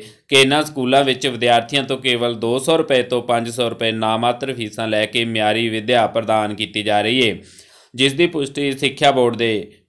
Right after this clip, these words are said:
ਘੋਸ਼ਿਤ ਦਸਵੀਂ ਤੇ ਬਾਰ੍ਹਵੀਂ ਦੇ ਨਤੀਜਿਆਂ ਤੋਂ ਹੁੰਦੀ ਏ। ਉਹਨਾਂ ਦੱਸਿਆ ਕਿ ਮੰਤਰੀ ਸਾਹਿਬ ਨੇ ਉਹਨਾਂ ਦੀ ਗੱਲ ਬਹੁਤ ਧਿਆਨ ਨਾਲ ਸੁਣੀ ਏ ਅਤੇ ਐਲਾਨ ਕੀਤਾ ਏ ਕਿ ਐਸੋਸੀਏਟਿਡ ਸਕੂਲਾਂ ਨੂੰ ਦੋ ਹਜ਼ਾਰ ਉੱਨੀ ਵੀਹ ਤੋਂ ਨੌਵੀਂ ਅਤੇ ਗਿਆਰਵੀਂ ਦੇ ਦਾਖਲਿਆਂ ਦੀ ਆਗਿਆ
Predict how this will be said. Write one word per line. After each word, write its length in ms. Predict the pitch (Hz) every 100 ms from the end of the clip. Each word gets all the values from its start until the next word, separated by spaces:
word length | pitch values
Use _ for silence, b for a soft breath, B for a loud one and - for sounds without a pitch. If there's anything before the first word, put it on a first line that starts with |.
| 151
ਘੋਸ਼ਿਤ 380 | 139 131 127 117
ਦਸਵੀਂ 440 | 117 123 147 143
ਤੇ 120 | 131 120
ਬਾਰ੍ਹਵੀਂ 420 | 113 120 147 147
ਦੇ 120 | 131
ਨਤੀਜਿਆਂ 500 | 120 117 110 113 110
ਤੋਂ 180 | 110 110
ਹੁੰਦੀ 340 | 107 104 127
ਏ। 220 | 120 101 101 B B B
ਉਹਨਾਂ 260 | 139 151 165
ਦੱਸਿਆ 320 | 147 147 170
ਕਿ 120 | 170
ਮੰਤਰੀ 420 | 151 123 110 127 135
ਸਾਹਿਬ 240 | 131 131
ਨੇ 240 | 131 127 127
ਉਹਨਾਂ 260 | 127 127
ਦੀ 160 | 127 120
ਗੱਲ 200 | 113 113
ਬਹੁਤ 400 | 110 123 123 -
ਧਿਆਨ 260 | 143 117 110
ਨਾਲ 180 | 127
ਸੁਣੀ 300 | 127 113 123 135
ਏ 200 | 117 107 B B -
ਅਤੇ 220 | 131 139 131
ਐਲਾਨ 420 | 135 127 131 143
ਕੀਤਾ 360 | 143 - 143 143
ਏ 120 | 117
ਕਿ 240 | 131 123
ਐਸੋਸੀਏਟਿਡ 640 | 117 120 123 120 120 123 117
ਸਕੂਲਾਂ 420 | - 120 127 131
ਨੂੰ 240 | 117 107
ਦੋ 180 | 104 117
ਹਜ਼ਾਰ 260 | 120 123 120 113 - 139
ਉੱਨੀ 360 | 143 147 143
ਵੀਹ 280 | 120 123 147 147
ਤੋਂ 240 | 117 110
ਨੌਵੀਂ 500 | 104 110 123 147 139
ਅਤੇ 240 | 131 131 120
ਗਿਆਰਵੀਂ 420 | 113 113 117 123
ਦੇ 100 | 113
ਦਾਖਲਿਆਂ 480 | 110 104 101 107 107
ਦੀ 140 | 107
ਆਗਿਆ 520 | 101 101 110 104 95